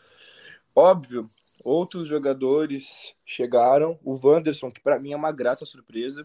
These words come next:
um jogador envolvente, um jogador agudo, de vitória pessoal, que bate em gol, é, ele,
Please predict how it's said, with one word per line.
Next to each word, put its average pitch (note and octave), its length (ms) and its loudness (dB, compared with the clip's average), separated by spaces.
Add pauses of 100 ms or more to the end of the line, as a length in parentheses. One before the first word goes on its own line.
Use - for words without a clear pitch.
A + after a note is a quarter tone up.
um B2 80 -20
jogador A2+ 340 -18
envolvente, C3+ 580 -8
um G#2+ 160 -16
jogador G2+ 260 -8
agudo, B2 460 -6
de G#2 80 -20
vitória G#2 260 -4
pessoal, B2 680 4 (360)
que - 100 -16
bate C3+ 400 0
em C3+ 80 -10
gol, B2 400 -2 (280)
é, A2 400 -2 (920)
ele, A#2 800 -4